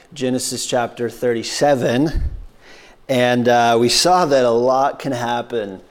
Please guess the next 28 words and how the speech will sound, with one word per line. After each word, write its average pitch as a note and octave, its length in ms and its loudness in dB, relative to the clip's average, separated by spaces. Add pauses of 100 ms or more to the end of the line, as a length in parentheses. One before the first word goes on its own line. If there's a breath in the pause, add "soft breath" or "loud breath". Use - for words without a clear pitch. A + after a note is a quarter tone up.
(160 soft breath)
in G#2+ 220 -6
one G#2+ 260 -8
chapter, G#2 600 -6 (420)
in A#2 60 -8
one A2 240 -6
page A#2+ 260 -6
of A2 80 -10
our A2+ 140 -2
life. G#2+ 640 -6
The - 60 -18
story B2 300 0
of A2 60 0
Joseph, A#2+ 560 0 (600 loud breath)
chapter C3+ 360 0
thirty-seven, B2 760 2
uh, A#2 520 0
starts - 580 -2
out. A#2 600 -4 (420 loud breath)
Joseph A#2 640 0
receives A2+ 680 -4
dreams, A#2 920 -12
this - 240 -16
promise A#2 720 -10
of G#2+ 160 -6
a G2+ 240 -4 (280 loud breath)
great, A2+ 560 -6 (200 soft breath)
bright A2 380 -6
future. B2 540 -12